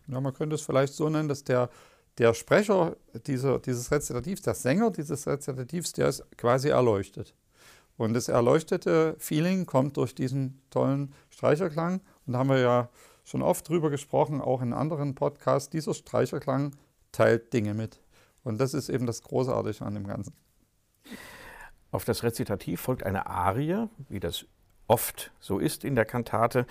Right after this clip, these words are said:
Speaker 2: Und ihr Text geht aus von dem Wort verleugnen. Das kam mit dem Rezitativ zuvor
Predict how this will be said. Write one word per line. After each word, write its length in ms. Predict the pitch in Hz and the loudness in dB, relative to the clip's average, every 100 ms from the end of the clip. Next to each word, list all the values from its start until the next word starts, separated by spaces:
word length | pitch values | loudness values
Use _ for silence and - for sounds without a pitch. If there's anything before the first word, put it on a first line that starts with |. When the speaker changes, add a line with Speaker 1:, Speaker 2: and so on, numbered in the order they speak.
| - - - - | -8 -16 -16 -12
Speaker 2:
Und 200 | 113 - - | -12 -12 -6
ihr 220 | 120 147 | -2 -2
Text 640 | - 127 - - - - - _ _ _ | -2 -4 -2 -6 -8 -14 -18 _ _ _
geht 220 | - 98 - | -10 -10 -6
aus 480 | 101 123 143 - - - | -2 -2 -2 -8 -14 -14
von 240 | - 98 | -10 -6
dem 180 | 98 95 | -6 -4
Wort 360 | 87 101 - - _ | -2 -2 -4 -20 _
verleugnen. 680 | - - 95 95 110 - 80 | -14 -6 2 4 4 2 -6
Das 160 | 87 | -4
kam 160 | - 127 | 0 0
mit 100 | 113 | 0
dem 120 | 104 | -2
Rezitativ 720 | 98 92 104 87 - 113 - - | -4 -4 -6 -8 -4 -6 -6 -10
zuvor 560 | 98 - 95 107 110 | -10 -2 2 4 2